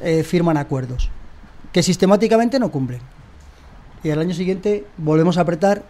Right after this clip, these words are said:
y volvemos a firmar otro acuerdo y nosotros volvemos a levantar medidas de presión y vuelven a, a, a incumplir. El resultado es que ya llega un momento en el que, en el que tenemos que parar y decir, "Ya no nos fiamos de vosotros,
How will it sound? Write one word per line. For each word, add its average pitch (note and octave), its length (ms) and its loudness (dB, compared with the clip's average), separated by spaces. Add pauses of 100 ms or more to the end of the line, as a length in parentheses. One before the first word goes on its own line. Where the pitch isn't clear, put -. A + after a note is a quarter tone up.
y E3+ 100 0
volvemos F3 400 0
a F#3 40 -4
firmar F3+ 220 0
otro E3+ 160 0
acuerdo F#3+ 340 2
y F#3+ 40 0
nosotros F3 400 0
volvemos D#3+ 300 0
a - 20 -4
levantar F3 400 -2
medidas F3 340 -2
de D#3+ 80 -6
presión D#3 380 -4 (180)
y D#3 140 4
vuelven F3+ 300 8
a, D#3+ 200 2
a, D3+ 420 -4
a D#3 60 2
incumplir. D3+ 540 2 (1120)
El D#3 140 0
resultado E3+ 460 2
es F#3 100 2
que E3+ 100 0
ya F3+ 260 4
llega E3+ 220 2
un F3+ 60 2
momento G3 360 2
en A3 60 2
el E3+ 160 0
que, D3 460 -2
en D3 160 -2
el D3 60 -2
que C#3+ 100 -2
tenemos D3+ 260 0
que - 80 -4
parar C#3+ 260 -2 (720)
y D#3+ 100 2
decir, D#3 460 4 (240)
"Ya D#3+ 180 4
no F3+ 120 4
nos D3 160 2
fiamos D3 300 0
de D3 60 0
vosotros, D3 480 -2